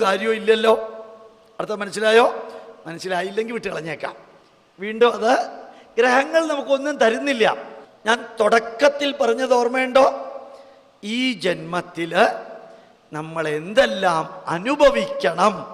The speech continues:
കഴിഞ്ഞ ജന്മത്തിൽ നമ്മൾ ചെയ്തിരിക്കുന്ന നന്മകൾ, നമ്മൾ ചെയ്തിരിക്കുന്ന തിന്മകൾ, അതിൻ്റെ അനുഭവിച്ച് തീരാത്ത ഭാഗങ്ങൾ,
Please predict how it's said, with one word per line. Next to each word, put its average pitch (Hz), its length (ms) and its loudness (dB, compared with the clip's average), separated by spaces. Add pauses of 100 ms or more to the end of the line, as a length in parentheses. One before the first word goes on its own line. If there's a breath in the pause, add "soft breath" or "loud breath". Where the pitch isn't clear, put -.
(600 loud breath)
കഴിഞ്ഞ 220 480 -4
ജന്മത്തിൽ 170 720 -4 (920 loud breath)
നമ്മൾ 220 400 2
ചെയ്തിരിക്കുന്ന 196 760 -6
നന്മകൾ, 190 580 -2 (760 loud breath)
നമ്മൾ 240 280 0
ചെയ്തിരിക്കുന്ന 220 600 -2 (120)
തിന്മകൾ, 185 480 -2 (920 loud breath)
അതിൻ്റെ 269 420 2 (180)
അനുഭവിച്ച് 277 600 2
തീരാത്ത 214 600 0
ഭാഗങ്ങൾ, 208 680 0